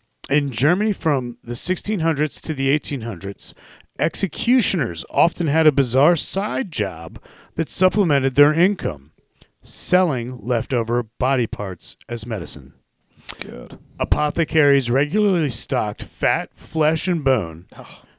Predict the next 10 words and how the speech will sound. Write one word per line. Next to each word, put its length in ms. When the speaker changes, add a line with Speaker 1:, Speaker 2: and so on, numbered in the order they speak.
Speaker 1:
As 280
described 840
by 180
Kathy 440
Stewart's 500
defiled 840
trades 600
and 180
social 440
outcasts, 840